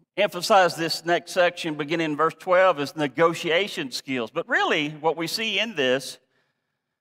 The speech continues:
is the wisdom of God, that he's using the scriptures as a way to confront the king about the battle that he is desiring,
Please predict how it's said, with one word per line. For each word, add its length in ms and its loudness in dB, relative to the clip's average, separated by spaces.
is 180 0
the 100 -2
wisdom 420 0
of 200 -2
God, 340 4
that 100 -2
he's 240 -2
using 640 -4
the 120 -2
scriptures 1000 0
as 160 0
a 60 4
way 300 4
to 500 -2
confront 720 2
the 80 -8
king 520 -2
about 960 0
the 60 -2
battle 480 4
that 160 2
he 180 0
is 140 0
desiring, 720 0